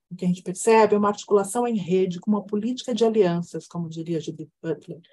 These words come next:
nas quais vão se constituindo os movimentos de associação dos atores, como bem já disse o Michael, né, na, com a ideia do Latour.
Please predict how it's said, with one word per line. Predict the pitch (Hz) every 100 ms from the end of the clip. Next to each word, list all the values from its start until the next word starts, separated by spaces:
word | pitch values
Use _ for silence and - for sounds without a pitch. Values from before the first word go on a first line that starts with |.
| - _ _ 202
nas | 196
quais | - 220 220
vão | 214 220
se | 220
constituindo | - 214 - 208 202
os | 208
movimentos | 202 196 202 208 208
de | 185
associação | 202 - 226 220 196 - 233
dos | 226 214
atores, | 170 170 170 165 214 - -
como | - 185
bem | 170 175 185
já | 180 170
disse | 165 - 170 - 180
o | 165 165 _ _ _ _
Michael, | 185 190 190 160 160 220 _ _ _ -
né, | 202 190 - 156
na, | 143 - - _
com | -
a | 160
ideia | 160 156
do | 160
Latour. | 160 151 - 185 214